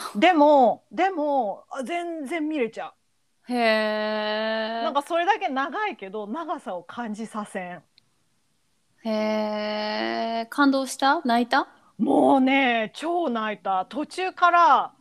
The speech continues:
Speaker 2: もう、なんていうの、最初の方はさ、なんかちょっと序盤だからさ、
Speaker 1: うんうんうん。
Speaker 2: うん、そんな泣けんかったんだけど、まあ、どこかしらかの何話かから、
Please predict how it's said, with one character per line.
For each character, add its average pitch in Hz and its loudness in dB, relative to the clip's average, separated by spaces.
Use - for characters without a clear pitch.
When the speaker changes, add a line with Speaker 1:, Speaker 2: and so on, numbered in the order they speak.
Speaker 2:
も 220 -6
う、 - -20
な 370 0
ん 302 -16
て - -14
い 196 -12
う - -16
の、 165 -18
最 403 0
初 427 -10
の 403 -10
方 349 -2
は 170 -10
さ、 185 -12
な 214 -10
ん 202 -16
か 185 -10
ち - -10
ょ 247 -8
っ - -10
と 196 -12
序 202 -10
盤 233 0
だ 240 0
か 147 -8
ら 143 -10
さ、 165 -4
Speaker 1:
う - -4
ん 208 -8
う 202 -10
ん 202 -10
う 226 -4
ん。 202 -4
Speaker 2:
う - -12
ん、 - -12
そ 254 -2
ん 240 0
な 233 0
泣 202 -4
け 233 -4
ん 226 -4
か 247 4
っ 233 -2
た 170 -4
ん 160 -12
だ 147 -10
け 160 -12
ど、 190 -4
ま 214 -2
あ、 - -4
ど 262 2
こ 330 4
か 392 4
し - -6
ら 349 4
か 339 2
の 233 -4
何 294 0
話 311 2
か 320 -2
か 220 -8
ら、 175 -4